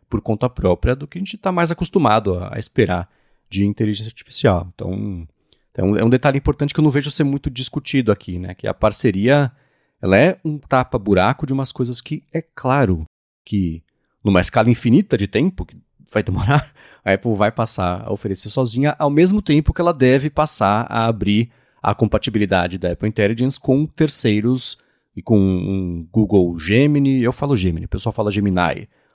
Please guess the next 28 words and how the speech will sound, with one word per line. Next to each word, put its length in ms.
com, 580
enfim, 460
o 720
Claude 360
da, 200
da 140
Anthropic, 760
né, 80
você 220
poder 360
escolher 540
qual 200
modelo 280
que 120
você 220
quer. 340
Então, 560
isso 300
deve 380
estar 320
no 100
roadmap 500
ainda, 300
que 160
não, 80
não 160
tenha 200
sinais 760